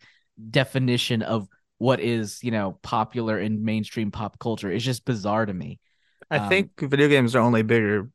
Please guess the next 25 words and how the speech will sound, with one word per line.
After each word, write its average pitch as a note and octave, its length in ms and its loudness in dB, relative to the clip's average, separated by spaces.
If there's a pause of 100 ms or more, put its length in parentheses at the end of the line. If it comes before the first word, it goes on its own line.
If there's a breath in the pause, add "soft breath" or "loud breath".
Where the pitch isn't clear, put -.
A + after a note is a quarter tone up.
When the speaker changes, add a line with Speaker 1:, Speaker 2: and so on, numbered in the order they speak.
(560)
Speaker 2:
money-wise G#2 880 2
because G#2+ 560 -6 (480)
Speaker 1:
Well, B2+ 80 -6
Speaker 2:
it A#2 60 -4
Speaker 1:
yeah. B2+ 60 -2
Speaker 2:
costs C#3+ 200 4
fifty D3 280 6
dollars A#2+ 340 8
to A2+ 100 -10
buy A2 240 6
a, G2+ 180 2
um, G#2+ 100 -6 (920)
Speaker 1:
Sixty G#2+ 400 -2
Speaker 2:
a F2+ 40 -10
Speaker 1:
nowadays. - 200 -2
Speaker 2:
sixty, A#2+ 560 0 (120)
I A#2+ 120 4
think D3+ 220 4
soon C3+ 300 6
seventy B2 380 6
dollars G#2 460 0
to - 120 -8
buy A2 280 2
a G#2 120 0
Speaker 1:
Probably. G#2 380 -4